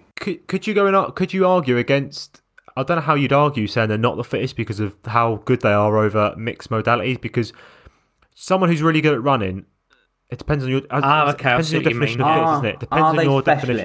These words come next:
Speaker 3: specialists? No. Are they specialists in their sport? Yes. If you got, well, look at that Hunter McIntyre. He was gobbing off, weren't he? And they said, All right,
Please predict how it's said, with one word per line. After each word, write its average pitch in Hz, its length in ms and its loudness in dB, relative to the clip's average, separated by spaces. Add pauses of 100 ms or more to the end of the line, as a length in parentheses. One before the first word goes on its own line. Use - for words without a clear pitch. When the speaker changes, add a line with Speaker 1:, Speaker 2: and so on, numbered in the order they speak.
Speaker 3:
specialists? - 460 -18 (720)
No. 123 460 0 (880)
Are 143 180 2
they 143 140 4
specialists 139 640 -2
in 131 80 -2
their 123 120 -2
sport? - 640 -2
Yes. - 840 -4 (800)
If 139 260 -2
you 165 260 0
got, 120 600 0
well, 147 180 4
look 170 160 0
at 180 80 0
that 156 260 2
Hunter 147 260 0
McIntyre. 113 680 -2 (480)
He 160 220 2
was 143 120 0
gobbing 110 300 0
off, 104 160 -2
weren't 120 200 2
he? 87 160 -6 (760)
And 113 140 -2
they 123 60 2
said, 120 160 -4
All 135 100 4
right, 151 200 2